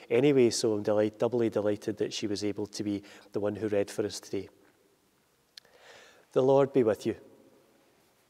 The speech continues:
May Almighty God bless you, the Father, the Son, and the Holy Spirit.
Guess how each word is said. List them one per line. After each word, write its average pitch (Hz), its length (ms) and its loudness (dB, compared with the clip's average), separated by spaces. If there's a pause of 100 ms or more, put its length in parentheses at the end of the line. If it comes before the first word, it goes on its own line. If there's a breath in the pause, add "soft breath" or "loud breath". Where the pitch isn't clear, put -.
(760 soft breath)
May 127 80 0
Almighty 120 340 4
God 127 180 6
bless 117 320 2
you, 113 140 2
the 104 120 -4
Father, 120 420 0 (240 loud breath)
the 107 80 -6
Son, 123 420 2 (140)
and 107 160 -2
the 107 60 2
Holy 135 260 4
Spirit. - 500 -4